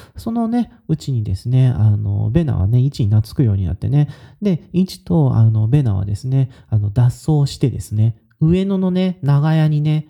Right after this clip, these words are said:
転がり込むっていうね、まあ、そういう話なんですけれども、このね、漫画ですね、これがデビューコミックスらしいんですけれども、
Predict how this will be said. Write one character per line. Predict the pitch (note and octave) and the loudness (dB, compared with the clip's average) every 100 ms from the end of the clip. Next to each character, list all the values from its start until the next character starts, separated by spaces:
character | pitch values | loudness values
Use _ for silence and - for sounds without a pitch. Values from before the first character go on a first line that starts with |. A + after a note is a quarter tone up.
| - | -4
転 | C3+ A#2+ | 0 0
が | A#2 | 2
り | A#2+ | 0
込 | A#2+ | 0
む | F#2+ | -4
っ | |
て | - F2 | -6 -6
い | C#2 | -4
う | D#2+ | -2
ね、 | F#2+ G2+ _ - | 0 -2 _ -4
ま | D#3+ | -2
あ、 | - - | -2 -8
そ | - D3+ | -2 2
う | |
い | B2 | 4
う | |
話 | B2 A#2 A#2 - | 4 4 2 2
な | G#2+ | 0
ん | F2 | 0
で | F#2 | -2
す | F#2+ - | -8 -6
け | F#2 | -2
れ | F2+ | 0
ど | - A2 | 0 -2
も、 | D#3+ G3 E3+ C#3 B2+ - _ - | 0 0 0 -2 -6 -12 _ -10
こ | - A3 | -2 0
の | C4 | 0
ね、 | B3+ B3 A#3 | 0 0 0
漫 | F#3+ E3+ F3 | 2 2 2
画 | F3 | 0
で | A2+ | 0
す | - | 0
ね、 | G#2+ | -2
こ | G#2 G3 | 0 0
れ | A#3+ | 0
が | A#3 | 0
デ | F#3+ | 0
ビ | F#3+ A3 | 0 0
ュ | |
ー | |
コ | A3 A#3+ | -2 -2
ミ | E3 | -2
ッ | B2 | -2
ク | B2 | -4
ス | G#2+ | 0
ら | G2+ | 0
し | - | 0
い | G#2+ | -2
ん | |
で | F#2+ | -2
す | F#2+ | -4
け | - | -2
れ | F#2 | -2
ど | F#2 F#2+ | 0 2
も、 | A2 | 2